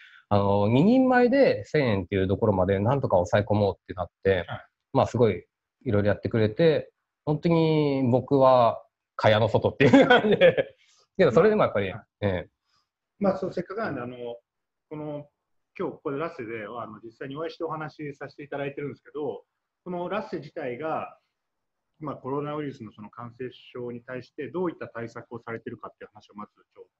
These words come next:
Speaker 2: とお聞き、僕ももうその対策を実はもうされてるんですけれど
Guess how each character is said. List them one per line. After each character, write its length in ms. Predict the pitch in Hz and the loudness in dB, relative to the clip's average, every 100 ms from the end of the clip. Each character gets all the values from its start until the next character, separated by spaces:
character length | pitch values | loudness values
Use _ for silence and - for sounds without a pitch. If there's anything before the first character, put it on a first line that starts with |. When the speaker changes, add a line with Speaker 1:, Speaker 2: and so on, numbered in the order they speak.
| _ | _
Speaker 2:
と 60 | 135 | -20
お 20 | |
聞 400 | 120 _ - 113 | -20 _ -18 -18
き、 20 | 131 | -12
僕 180 | 143 165 | -10 -8
も 160 | 165 | -8
も 200 | 175 151 | -8 -10
う 20 | 120 | -10
そ 60 | |
の 100 | 147 | -12
対 180 | 139 135 | -10 -12
策 240 | 143 - 123 | -12 -10 -8
を 200 | 120 - _ _ | -8 -10 _ _
実 140 | _ 123 | _ -12
は 40 | |
も 100 | 110 | -12
う 40 | 107 | -12
さ 80 | |
れ 80 | 123 | -12
て 100 | 120 | -10
る 100 | 127 | -10
ん 40 | 98 | -12
で 60 | |
す 80 | - | -16
け 80 | - | -20
れ 60 | |
ど 80 | 87 | -20